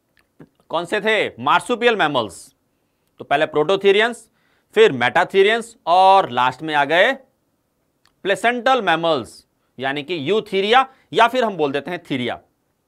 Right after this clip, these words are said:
So again, prototheria, metatheria and eutheria। So अभी हम लोग बात कर रहे हैं यहां पर मैमल्स के बारे में। कौन से वाले हैं? प्लेसेंटल मैमल्स।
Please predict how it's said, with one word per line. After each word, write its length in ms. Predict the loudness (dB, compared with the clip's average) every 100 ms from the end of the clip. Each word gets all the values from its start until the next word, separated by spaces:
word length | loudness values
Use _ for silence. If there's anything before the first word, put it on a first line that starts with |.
| _ _ _ _
So 80 | -4
again, 340 | -2 2 0 -2 _ _ -2
prototheria, 640 | 0 2 0 -2 0 2 0 -6 _ -6
metatheria 560 | -2 0 0 0 -2 -2 -2
and 140 | -6 -6
eutheria। 380 | -12 -12 -16 -16 -18 _ _ _ _ _ _ _ _ _ _ _ _ _
So 140 | 2
अभी 160 | 4 4
हम 140 | 4
लोग 120 | 4
बात 240 | 6 4 4
कर 120 | 0
रहे 80 | 2
हैं 60 |
यहां 140 | 4 2
पर 180 | 2 -2
मैमल्स 400 | -2 0 0 0
के 120 | 0
बारे 200 | 0 0
में। 240 | -4 -10 -8
कौन 180 | -6 -4
से 120 | 0
वाले 200 | 2 2
हैं? 280 | 0 -4 -6
प्लेसेंटल 380 | -4 -2 -2
मैमल्स। 400 | -4 -6 -10 -16